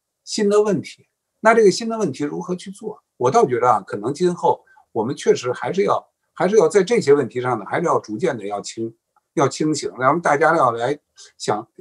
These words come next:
跟大家一块儿交流呢，最后呢能够澄清这些东西，然后才能够使得美国进步，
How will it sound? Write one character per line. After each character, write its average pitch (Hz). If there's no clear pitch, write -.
跟 165
大 143
家 147
一 156
块 156
儿 127
交 156
流 135
呢， 135
最 175
后 135
呢 101
能 117
够 143
澄 107
清 170
这 113
些 107
东 107
西， -
然 113
后 123
才 -
能 120
够 104
使 -
得 104
美 104
国 -
进 139
步， 120